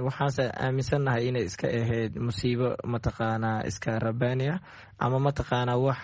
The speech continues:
een, adduunkoo idil mataqaanaa saameyn ku lahaa. Marka,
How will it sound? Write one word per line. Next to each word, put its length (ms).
een, 380
adduunkoo 440
idil 400
mataqaanaa 560
saameyn 400
ku 160
lahaa. 280
Marka, 200